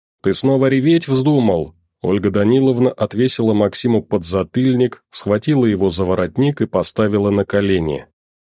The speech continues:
«Значит, ты девчонка? Люся, будешь до вечера стоять в углу.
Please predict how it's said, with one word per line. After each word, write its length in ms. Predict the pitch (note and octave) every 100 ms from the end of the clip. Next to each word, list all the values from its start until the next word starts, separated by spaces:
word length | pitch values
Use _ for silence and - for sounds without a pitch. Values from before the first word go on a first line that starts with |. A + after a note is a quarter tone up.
| _ -
«Значит, 460 | D#2 A2 A#2+ C3+
ты 140 | - C3+
девчонка? 880 | C3+ - - F3 F3 - F#2 D2+ _ _ _ _
Люся, 580 | A2 D#3 F#3 A#2+ F2+ D#2 D#2+
будешь 360 | D3 D3 C3
до 160 | C#3 D#3+
вечера 360 | E3+ - A2+
стоять 460 | A2 - C#3 C3 -
в 80 | A#2
углу. 540 | C#3 C3+ A#2+ E2 -